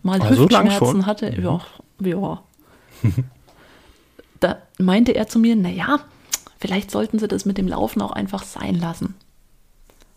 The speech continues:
Speaker 1: Und das
Speaker 2: Ach,
Speaker 1: war so
Speaker 2: Quatsch.
Speaker 1: der, der erste Moment, da war ich kurz vor, ja doch, da muss ich, das muss irgendwo so Anfang der zweitausender Jahre gewesen sein.
Speaker 2: Mhm.
Speaker 1: So war ich, war ich kurz vor einem Leichtathletik-Laufwettkampf und das war so, Hm,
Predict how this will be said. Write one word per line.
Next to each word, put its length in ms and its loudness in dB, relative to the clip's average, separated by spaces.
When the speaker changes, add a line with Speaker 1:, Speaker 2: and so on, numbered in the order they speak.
Speaker 1:
Und 160 -6
das 160 2
Speaker 2:
Ach, 60 4
Speaker 1:
war 80 4
so 80 2
Speaker 2:
Quatsch. 80 0
Speaker 1:
der, 180 0
der 220 -2
erste 260 -2
Moment, 480 2
da 100 0
war 220 -2
ich 320 -6
kurz 320 -2
vor, 420 -2
ja 160 -2
doch, 160 -2
da 120 -4
muss 440 0
ich, 120 -4
das 160 -8
muss 140 -4
irgendwo 300 0
so 120 -6
Anfang 300 -4
der 80 -6
zweitausender 460 -6
Jahre 260 -4
gewesen 260 -4
sein. 120 -6
Speaker 2:
Mhm. 240 4
Speaker 1:
So 260 2
war 160 2
ich, 240 -8
war 100 0
ich 220 -8
kurz 280 0
vor 160 -2
einem 140 4
Leichtathletik-Laufwettkampf 1300 -2
und 60 2
das 160 -2
war 100 0
so, 200 -4
Hm, 340 6